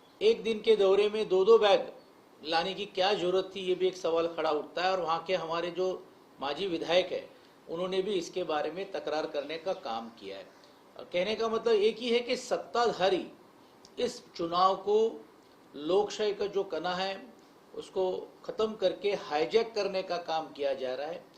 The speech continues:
राज्य में सौ से ज्यादा नगर अध्यक्ष बिन विरोध आना ये लोकशाही के लिए पोषक नहीं है। और इसलिए नगर पालिका के चुनाव में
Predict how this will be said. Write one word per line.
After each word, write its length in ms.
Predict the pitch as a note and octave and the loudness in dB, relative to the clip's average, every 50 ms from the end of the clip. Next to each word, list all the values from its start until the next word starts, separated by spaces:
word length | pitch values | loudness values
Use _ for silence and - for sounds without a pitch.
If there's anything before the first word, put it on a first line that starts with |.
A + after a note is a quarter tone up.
| - - - - - - - - | -20 -20 -20 -20 -20 -20 -20 -12
राज्य 400 | - B2+ C#3+ D#3+ E3 E3 - G3+ G3+ G#3 | -6 -4 -2 -2 -2 0 -2 -2 -2 -2
में 100 | G#3+ G#3+ | -4 -6
सौ 260 | G#3+ - - F#3+ G3 G3 | -4 0 0 0 0 0
से 180 | - - A3 G#3 | 0 0 0 2
ज्यादा 360 | - E3 - E3 E3+ G3+ G#3 | 2 2 2 2 2 0 0
नगर 260 | F3+ F3+ E3+ F3+ F#3 | -2 -2 0 0 2
अध्यक्ष 380 | F#3 - D#3 F3+ E3+ - - - F3 - - - - - | 0 0 -2 -4 -6 -6 -4 -4 -4 -4 -6 -8 -10 -6
बिन 160 | F#3 A#3+ B3 A#3+ | -6 -4 0 4
विरोध 300 | A3+ G#3+ A3 A3 F#3+ F#3 | 6 8 8 8 8 6
आना 380 | D#3+ D3+ C#3 B2 A2 A2 - - | 2 2 0 -4 -6 -8 -10 -8
ये 100 | E3 F3 | -8 -6
लोकशाही 400 | D#3+ D#3 E3 D#3+ - - - F#3+ | -4 -2 -4 -4 -4 -4 -4 -4
के 140 | E3+ - F#3 | -4 -4 -4
लिए 120 | F#3 F#3+ F#3+ F#3+ - | -4 -4 -4 -4 -4
पोषक 340 | D#3 D3+ - E3+ D3+ - A#2 | -8 -6 -4 -6 -6 -6 -8
नहीं 160 | A2 G2+ G2+ | -14 -14 -14
है। 180 | G2 F2+ E2+ - - - - - - - - - - - - - | -14 -18 -20 -20 -20 -20 -20 -20 -20 -20 -20 -20 -20 -20 -16 -10
और 160 | - C3+ D3+ F#3+ | -6 -4 -4 -4
इसलिए 320 | F#3 - - G#3+ A3+ A3+ | -4 -2 2 4 4 4
नगर 260 | G3 G3 F#3 G#3+ A3 - | 4 4 2 2 2 2
पालिका 400 | - G#3 G3+ G3+ G#3 G#3 - G#3+ G#3 | 0 0 0 0 0 0 0 -2 0
के 140 | G3+ G#3+ G#3 | 0 -2 -2
चुनाव 440 | G#3 - F3+ E3+ F#3 G3 G3+ G#3 G#3 | -2 -4 -6 -2 -2 -2 -2 -2 -4
में 220 | G#3+ A3 A3 A3 | -6 -6 -6 -8